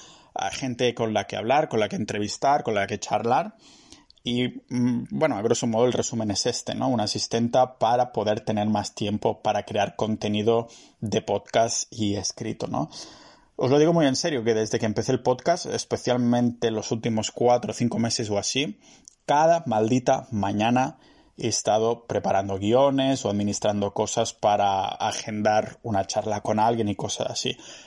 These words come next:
Es por esto que algunas charlas que ahora publico han, han estado uno o dos meses en el buffer, ¿no? Como pendientes de ser publicadas. Es precisamente porque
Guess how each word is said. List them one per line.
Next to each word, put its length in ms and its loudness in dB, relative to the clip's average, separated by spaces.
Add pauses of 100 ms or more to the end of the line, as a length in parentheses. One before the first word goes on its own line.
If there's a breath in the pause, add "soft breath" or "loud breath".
(100)
Es 120 -4
por 160 2
esto 460 0
que 80 0
algunas 440 0
charlas 360 2
que 100 -4
ahora 160 4
publico 440 2
han, 460 0
han 140 -2
estado 480 2
uno 300 4
o 40 4
dos 200 2
meses 480 -2 (340 soft breath)
en 160 -6
el 120 -2
buffer, 420 -2
¿no? 200 0
Como 240 0
pendientes 600 2
de 160 0
ser 260 -2
publicadas. 600 0
Es 100 -8
precisamente 640 -2
porque 420 -2